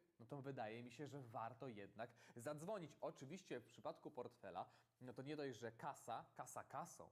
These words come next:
rzecz nabyta wróci, ale dokumenty, tutaj mogą się naprawdę pojawić dosyć mocne problemy.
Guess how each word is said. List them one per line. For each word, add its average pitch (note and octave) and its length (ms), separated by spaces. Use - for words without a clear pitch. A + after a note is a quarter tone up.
rzecz G#2+ 200
nabyta G2+ 400
wróci, D3+ 420
ale G#2+ 180
dokumenty, A#2 680
tutaj C#3+ 240
mogą C3 260
się C3 120
naprawdę A#2+ 340
pojawić A2+ 360
dosyć C#3+ 680
mocne G2 480
problemy. A#2 500